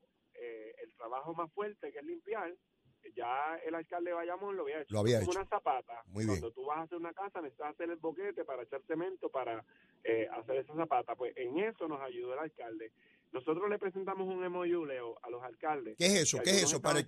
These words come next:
Speaker 2: que no sabe, ¿qué rayo
Speaker 1: un,
Speaker 2: es eso?
Speaker 1: es un acuerdo, un acuerdo mutuo
Speaker 2: Ok.
Speaker 1: para poder hacer algunos trabajos, y esto tiene una importancia, ¿verdad?, eh, muy relevante.
Speaker 2: ¿Qué,
Speaker 1: Y,
Speaker 2: en qué
Speaker 1: y te lo voy a
Speaker 2: consiste
Speaker 1: explicar.
Speaker 2: eso? Porque veo alcaldes que dicen, "No, yo no voy a firmar nada, que, que, que, que". ¿Qué, qué,
Speaker 1: Pues
Speaker 2: qué,
Speaker 1: mira,
Speaker 2: qué,
Speaker 1: Leo,
Speaker 2: en qué constituye ese acuerdo?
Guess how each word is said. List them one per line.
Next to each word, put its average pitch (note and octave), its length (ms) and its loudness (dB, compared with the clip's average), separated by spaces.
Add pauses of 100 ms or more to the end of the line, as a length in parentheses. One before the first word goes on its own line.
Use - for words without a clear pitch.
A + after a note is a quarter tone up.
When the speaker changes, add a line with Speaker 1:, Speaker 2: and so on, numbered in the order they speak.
Speaker 2:
que F3 60 4
no F3+ 60 4
sabe, F#3 280 6
¿qué E3+ 140 4
rayo E3 240 6
Speaker 1:
un, D#3 60 10
Speaker 2:
es A#2+ 80 6
eso? D#3+ 120 6
Speaker 1:
es F#3+ 80 4
un G3 60 2
acuerdo, F#3+ 580 -2
un D3+ 160 -2
acuerdo F3+ 400 -4
mutuo D3+ 400 -8 (140)
Speaker 2:
Ok. G#2 180 -2
Speaker 1:
para B2 320 -6
poder C3 380 -6
hacer E3 260 -6
algunos D3 380 -4
trabajos, E3 500 -2 (300)
y B2+ 160 -4
esto B2+ 220 -4
tiene F3 240 0
una D#3+ 220 -2
importancia, D#3+ 640 -2
¿verdad?, C#3+ 340 0 (100)
eh, A#2+ 240 -8
muy D3 140 0
relevante. B2 580 0
Speaker 2:
¿Qué, E3 160 6
Speaker 1:
Y, F3 100 6
Speaker 2:
en F3+ 60 4
qué A#3+ 100 8
Speaker 1:
y - 20 4
te - 0 -
lo - 40 0
voy C4+ 100 4
a - 40 4
Speaker 2:
consiste - 320 6
Speaker 1:
explicar. A#3+ 260 10
Speaker 2:
eso? F#3+ 280 8
Porque D3+ 300 2
veo F3+ 200 4
alcaldes G#3+ 500 4
que - 80 -6
dicen, F#3+ 200 2
"No, E4+ 160 6
yo C4 100 6
no C#4+ 60 6
voy D4+ 100 8
a - 20 4
firmar C4+ 400 2
nada, E4+ 340 6
que, B3 160 4
que, C4 260 0
que, F3+ 140 2
que". A#2 160 -2 (540)
¿Qué, - 200 6
qué, B3+ 220 4
Speaker 1:
Pues C3 140 6
Speaker 2:
qué, D#3 60 12
Speaker 1:
mira, F3+ 120 8
Speaker 2:
qué, - 80 10
Speaker 1:
Leo, F3 160 2
Speaker 2:
en G#3+ 160 6
qué B3 160 6
constituye A#3 720 4
ese F#3 180 8
acuerdo? A2+ 380 -2